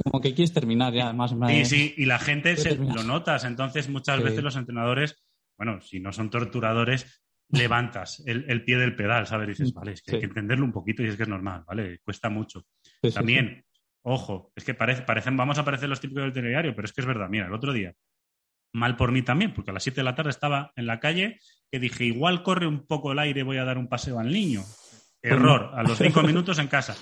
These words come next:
Speaker 2: Pero
Speaker 1: No,
Speaker 2: en
Speaker 1: no.
Speaker 2: esos cinco minutos, a las siete de la tarde, a pleno sol, un chaval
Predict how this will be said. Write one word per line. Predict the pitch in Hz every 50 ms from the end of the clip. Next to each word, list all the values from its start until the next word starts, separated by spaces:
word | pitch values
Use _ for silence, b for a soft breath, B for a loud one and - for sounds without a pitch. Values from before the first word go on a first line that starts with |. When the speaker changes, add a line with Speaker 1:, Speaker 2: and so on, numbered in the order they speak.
| B B B B B B -
Speaker 2:
Pero | 127 127 120
Speaker 1:
No, | 123
Speaker 2:
en | 120
Speaker 1:
no. | 123
Speaker 2:
esos | 120 113 117 101
cinco | 110 123 131 156 151
minutos, | 151 151 165 170 156 156 165 175 - - -
a | 95
las | - - -
siete | - 127 131 131
de | 151
la | 143 139 131
tarde, | 139 151 147 131 110
a | 101
pleno | 117 120 127 123
sol, | - 127 131 143 _ b b b b b _ -
un | 123 127 127
chaval | - 147 139 139 147 151 160 175 170 -